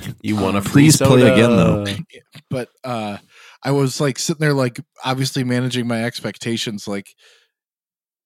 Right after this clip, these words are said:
Speaker 2: you know, it's probably gonna be nothing, or it's gonna be, like,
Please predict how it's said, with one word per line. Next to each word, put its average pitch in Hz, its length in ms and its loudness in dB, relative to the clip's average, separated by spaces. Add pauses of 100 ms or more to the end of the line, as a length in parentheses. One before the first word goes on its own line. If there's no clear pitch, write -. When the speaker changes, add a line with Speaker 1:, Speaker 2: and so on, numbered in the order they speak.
(280)
Speaker 2:
you 180 180 -2
know, 165 340 2
it's 151 220 -4
probably 208 340 0
gonna 147 140 -2
be 120 100 -2
nothing, 123 520 -2
or 120 200 -2
it's 113 140 -6
gonna 135 100 -4
be, 127 80 -2
like, 113 200 -4